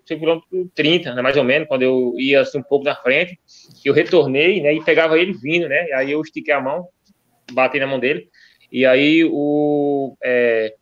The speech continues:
policial, né, que ia de longe, é, fazendo a segurança, né, da gente, minha, né, aí encostou a moto em mim e falou assim, bem assim,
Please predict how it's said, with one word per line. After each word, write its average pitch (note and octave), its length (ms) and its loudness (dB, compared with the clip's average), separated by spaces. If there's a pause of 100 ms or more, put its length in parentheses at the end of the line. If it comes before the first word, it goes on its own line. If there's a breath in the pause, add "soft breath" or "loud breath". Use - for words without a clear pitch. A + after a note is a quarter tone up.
(160)
policial, D3+ 460 2
né, C3 120 0
que B2+ 200 -4
ia C3 80 0
de C3 60 -2
longe, D3+ 440 0
é, A#2 100 -8
fazendo B2 300 -4
a A2+ 260 -6
segurança, B2 400 -6
né, A#2 120 -4
da A2+ 120 0
gente, C3+ 240 -4 (460)
minha, D3+ 220 0
né, D3 220 -2 (320)
aí C3 300 0
encostou C#3 260 0
a B2+ 60 4
moto C3 200 2
em B2 40 -4
mim C3+ 120 -4
e C#3+ 40 -8
falou C3+ 280 2
assim, C3 300 -2
bem D3 120 -2
assim, B2+ 280 -8